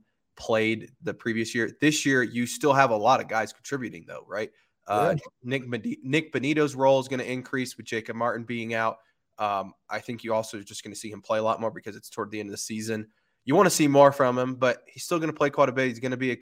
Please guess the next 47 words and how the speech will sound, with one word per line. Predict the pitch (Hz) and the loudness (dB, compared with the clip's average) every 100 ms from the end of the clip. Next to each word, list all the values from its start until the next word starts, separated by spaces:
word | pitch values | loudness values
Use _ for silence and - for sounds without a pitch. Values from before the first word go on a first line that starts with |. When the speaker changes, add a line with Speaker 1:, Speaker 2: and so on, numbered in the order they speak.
| - | -6
Speaker 1:
a | 110 | -8
key | - 131 | -6 -4
guy | 123 120 | 0 2
going | 117 120 113 | 2 -2 -6
forward. | 110 110 107 107 _ _ _ _ | -4 -4 -4 -8 _ _ _ _
Um, | 113 110 104 101 104 _ | -2 0 -2 -4 -12 _
you | 127 | -10
know, | 117 | -8
you've | 110 110 | -8 -6
got | 120 107 | -2 -2
Greg | 123 135 131 | 2 2 2
Dulcich | 127 120 117 - | -2 -4 -8 -6
that | 110 | -6
we | 117 | -4
talked | 117 113 - | -4 -4 -6
about. | 113 110 107 _ _ _ | -4 -4 -6 _ _ _
Damari | 120 123 123 | 0 2 2
Mathis | 120 117 117 117 | 2 0 -2 -8
is | 113 | -12
playing | - 123 117 110 110 | -8 -4 -2 -4 -6
a | 110 | -2
lot. | 110 107 107 - _ _ - | 0 0 0 -4 _ _ -6
Um, | 104 101 98 85 | -4 -4 -6 -10
you | 117 | -10
know, | 104 | -4
Matt | 120 120 | -2 -2
Henningsen | 127 131 131 - 131 127 127 | -2 -4 -4 -4 -4 -4 -8
is | 127 117 | -10 -8
another | 117 120 | -4 -4
guy | 117 120 120 | 0 2 2
that | 110 98 - | -2 -6 -8
we | 120 | -4
don't | 135 - | -4 0
ever | 127 123 | 0 0
talk | - 113 131 | 0 0 2
about, | 139 135 123 | 2 2 0
but | 110 | -8
he | 131 | -10
plays | 131 - 123 131 | -8 -4 -4 -4
a | 110 | -6
lot | 95 104 120 - 120 | -4 0 0 -2 -6
on | 117 | -6
that | 90 | -8
defensive | 113 113 113 110 101 | -10 -12 -12 -12 -8
line | 107 107 113 | -4 -4 -6
for | - | -8
them. | 113 113 | -6 -6